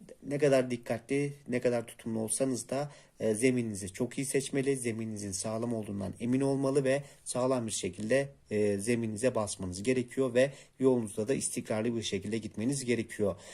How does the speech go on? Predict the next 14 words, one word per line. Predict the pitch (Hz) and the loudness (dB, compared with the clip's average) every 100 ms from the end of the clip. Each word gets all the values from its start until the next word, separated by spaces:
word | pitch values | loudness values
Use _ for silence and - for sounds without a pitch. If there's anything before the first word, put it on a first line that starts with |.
| - _ | -20 _
E, | - | 2
en | 113 - 165 | 2 4 4
önemli | 165 143 131 127 | 4 2 2 2
noktalardan | 123 - 117 110 110 | 0 0 0 0 0
bir | 120 120 | 0 0
tanesi | 117 104 - 98 | -2 -2 -2 -4
de | |
şu, | 95 - 151 151 - - - | -4 -2 2 2 0 -18 -14
asıl | - - 185 170 | -6 0 2 2
problemin | 156 143 135 127 156 | 4 6 6 4 2
içinizde | - - 127 101 95 | -2 -2 -2 -2 -6
çözülüp | - 139 120 98 - | -2 -2 -2 -4 -2
çözülmediğinden | 120 131 143 127 123 139 151 | -2 0 0 0 0 0 -2
tamamen | 143 135 113 104 139 | -2 0 0 0 -2